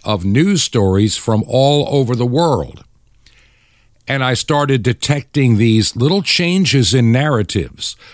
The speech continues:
a little bit of, mm, self-protection, covering for past sins, and, and trying to prepare the mindset for a change,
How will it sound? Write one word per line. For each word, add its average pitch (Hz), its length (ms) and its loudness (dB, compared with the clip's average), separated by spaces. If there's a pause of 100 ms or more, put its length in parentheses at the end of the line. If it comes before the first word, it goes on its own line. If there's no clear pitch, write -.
(140)
a 131 60 0
little 220 260 2
bit 185 160 0
of, 170 180 0 (480)
mm, 170 460 -2
self-protection, 139 1300 -4 (220)
covering 156 600 0
for 113 240 -2
past 107 400 -2
sins, 120 720 -2 (540)
and, 139 340 -2
and 123 220 -2
trying 196 460 -2
to 139 340 2
prepare 131 500 -2
the 107 100 0
mindset 113 800 0 (240)
for 127 260 0
a 120 60 0
change, 135 880 -2